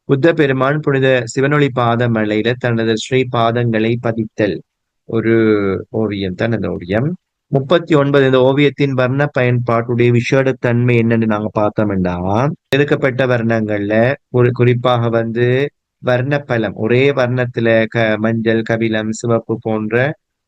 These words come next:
அஹ், வெப்ப வர்ணங்கள் இந்த தன்மையில காட்டப்பட்டிருக்கிற விதம் இதுல முக்கியத்துவம் பெறுது.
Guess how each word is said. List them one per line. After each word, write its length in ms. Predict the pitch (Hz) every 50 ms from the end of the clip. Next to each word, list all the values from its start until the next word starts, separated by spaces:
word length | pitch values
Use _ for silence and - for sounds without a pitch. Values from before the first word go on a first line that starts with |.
| _ -
அஹ், 220 | 120 113 110 110
வெப்ப 300 | 107 120 135 135 151 143
வர்ணங்கள் 540 | 127 120 110 104 107 104 104 101 98 95 92 -
இந்த 320 | - 113 117 117 117 117 117
தன்மையில 500 | 117 120 117 113 113 117 113 110 113 110 110 -
காட்டப்பட்டிருக்கிற 720 | 110 110 104 107 104 - 104 98 - 98 98 - 104 104
விதம் 320 | 98 104 107 - 117 120 117
இதுல 220 | 113 107 104 104
முக்கியத்துவம் 560 | 101 101 95 - 120 113 104 - 110 101 98
பெறுது. 600 | 90 104 95 90 87 85 90 92 95 104 117 139